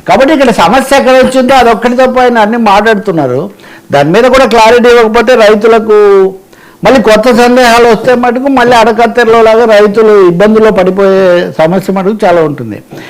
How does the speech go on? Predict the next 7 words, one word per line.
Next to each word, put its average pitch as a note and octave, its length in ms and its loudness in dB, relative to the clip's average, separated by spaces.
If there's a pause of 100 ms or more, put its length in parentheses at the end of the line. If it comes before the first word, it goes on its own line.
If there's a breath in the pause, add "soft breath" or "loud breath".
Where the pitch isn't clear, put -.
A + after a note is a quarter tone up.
(220 loud breath)
మూడోది C#4+ 360 2
గ్రామాల్లో B3+ 540 2
చాలా A#3 240 2
పెద్ద F#3+ 380 0
వ్యవస్థ A#3 440 2
ఏర్పాటు G3+ 520 0
చేశాము. G3 400 0